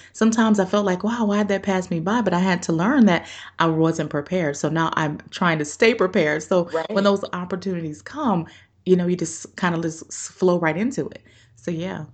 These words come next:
Speaker 1: I love it.
Speaker 2: Yeah, absolutely. With most of my hosting, that's how it went. I've had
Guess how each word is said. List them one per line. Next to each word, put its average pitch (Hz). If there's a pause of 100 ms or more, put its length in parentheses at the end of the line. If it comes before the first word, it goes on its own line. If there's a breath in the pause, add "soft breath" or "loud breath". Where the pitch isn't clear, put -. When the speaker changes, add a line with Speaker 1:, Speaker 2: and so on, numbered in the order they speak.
(100)
Speaker 1:
I 156
love 175
it. -
Speaker 2:
Yeah, 202 (300)
absolutely. 226
With 214
most 233
of 262
my 220
hosting, 220
that's 202
how 196
it 139
went. 190
I've 185
had 208